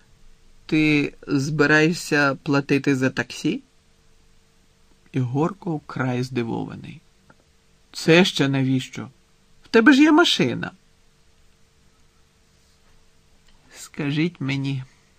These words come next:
так, так, ви, скажіть, чи є у вас такі друзі, котрі, знаючи, що ви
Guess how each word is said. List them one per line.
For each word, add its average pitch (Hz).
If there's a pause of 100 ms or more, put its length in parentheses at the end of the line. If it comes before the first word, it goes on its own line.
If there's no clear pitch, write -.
(260)
так, 185
так, -
ви, 135 (840)
скажіть, 151 (1040)
чи -
є 180
у 156
вас 180
такі 151
друзі, 139 (760)
котрі, 170
знаючи, 165
що 147
ви 170